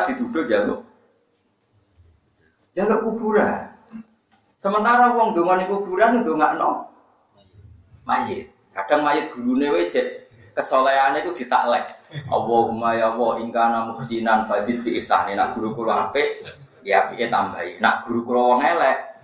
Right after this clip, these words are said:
eleke jenengan sepuro. Mulane Nabi ora oleh disolati jenazah.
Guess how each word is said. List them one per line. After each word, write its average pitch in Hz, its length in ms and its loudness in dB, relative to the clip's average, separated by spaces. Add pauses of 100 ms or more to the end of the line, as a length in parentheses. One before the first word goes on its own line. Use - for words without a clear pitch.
(140)
eleke 104 400 0
jenengan 101 240 -2
sepuro. - 560 -16
Mulane 127 320 0
Nabi 131 320 -2
ora 151 160 -2
oleh 127 160 2
disolati 123 480 -2
jenazah. - 720 -2